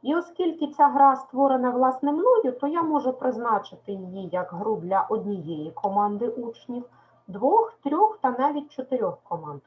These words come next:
учнів. Крім того, наявні додаткові можливості гри, ось вони під назвою "Опції", так? Ті, які позначені червоним кольором з написом "плюс", це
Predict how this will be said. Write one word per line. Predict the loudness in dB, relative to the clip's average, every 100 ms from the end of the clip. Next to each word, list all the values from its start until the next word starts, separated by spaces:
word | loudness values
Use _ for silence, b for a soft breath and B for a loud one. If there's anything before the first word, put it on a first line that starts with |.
| -18
учнів. | -20 _ -20 -20 b b b -2
Крім | 2 4
того, | 6 6 4 -2 -4 -6
наявні | 0 4 4 4 2 0
додаткові | -2 -2 -4 -4 -2 -2 -2 -6 -6 -4
можливості | -4 -4 -2 -2 -2 -6 _ -6
гри, | -4 -2 -2 -4 _ -8
ось | -8 -10 -10
вони | -8 -10 -12 _
під | -14 -6
назвою | -4 -4 -6 -6 -4
"Опції", | -2 -2 -4 _ -16 -12 -12 -2
так? | 0 0 -6 b b b _ _ _ _
Ті, | 2 2 2
які | -2 -2 0
позначені | 0 2 2 0 -2 -4
червоним | -2 -2 -2 -2 -2 0
кольором | 2 2 2 2 -2
з | -2
написом | 0 0 -4 -8 -8
"плюс", | -6 2 2 2 -4 _
це | -4 -4